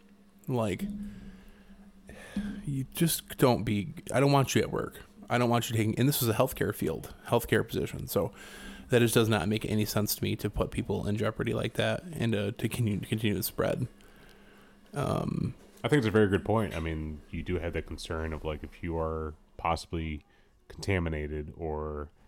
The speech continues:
Speaker 2: affected by this pandemic and you come to work and now you're affecting all the, or potentially affecting all these other coworkers, you're pretty much deteriorating the system. And the, what I've experienced is the same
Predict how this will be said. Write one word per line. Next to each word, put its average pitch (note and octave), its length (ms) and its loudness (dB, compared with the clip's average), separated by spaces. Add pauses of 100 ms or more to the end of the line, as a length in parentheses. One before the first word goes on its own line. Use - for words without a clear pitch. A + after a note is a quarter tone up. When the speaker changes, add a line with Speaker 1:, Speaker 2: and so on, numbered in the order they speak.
(320)
Speaker 2:
affected D#2+ 680 -2 (160)
by D#2+ 140 0
this D#2 160 -6
pandemic D#2 640 -6 (500)
and E2 100 0
you E2+ 80 0
come A2 200 4
to F2+ 80 4
work D#2 300 -2
and D#2+ 80 -4
now D#2+ 80 0
you're E2+ 140 0
affecting E2+ 420 -4
all D#2+ 160 -2
the, E2 140 -4
or F2+ 80 -6
potentially F#2+ 500 0
affecting D#2 380 -4
all D2 140 -4
these D2+ 160 -6
other D2 120 -6
coworkers, D2 680 -8
you're C#2+ 160 -8 (200)
pretty D#2 180 -4
much - 220 -8 (140)
deteriorating D#2 680 -2
the D2 60 -10
system. D2+ 440 -6 (640)
And D2+ 600 -4 (640)
the, E2 500 2
what F2+ 160 2
I've G2+ 100 4
experienced E2+ 720 0
is D2+ 280 -4
the - 120 -12
same F#2 600 0